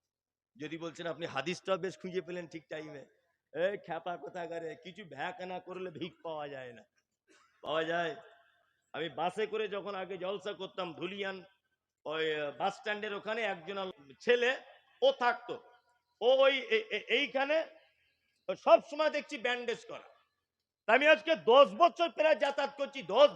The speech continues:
বছরই দেখছি ব্যান্ডেজ করা। তাই আমি বলছি, "আরে ভাই, তোর কি ব্যান্ডেজ আর খুলবি না,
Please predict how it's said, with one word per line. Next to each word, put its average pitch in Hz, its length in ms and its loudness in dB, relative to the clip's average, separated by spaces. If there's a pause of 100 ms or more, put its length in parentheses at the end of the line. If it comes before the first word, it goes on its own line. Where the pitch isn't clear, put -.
বছরই 320 320 6
দেখছি 277 280 -8
ব্যান্ডেজ 208 380 -4
করা। - 160 -18 (880)
তাই 208 100 4
আমি 233 100 0
বলছি, 220 100 0
"আরে 240 200 8
ভাই, 233 220 4
তোর 240 220 -2
কি 240 120 -16
ব্যান্ডেজ 208 580 -6
আর 226 80 -6
খুলবি 240 400 -10
না, 254 220 -10